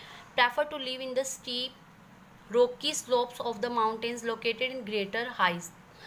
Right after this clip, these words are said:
heights। तो ये जो है,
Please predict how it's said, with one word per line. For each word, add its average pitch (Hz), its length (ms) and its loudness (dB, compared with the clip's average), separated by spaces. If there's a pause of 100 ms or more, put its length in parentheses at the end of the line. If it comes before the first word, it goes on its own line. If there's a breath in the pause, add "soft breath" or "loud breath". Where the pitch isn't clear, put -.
(320 loud breath)
heights। 190 340 6 (540 loud breath)
तो 247 200 6
ये 254 340 2
जो 294 160 4
है, 247 480 4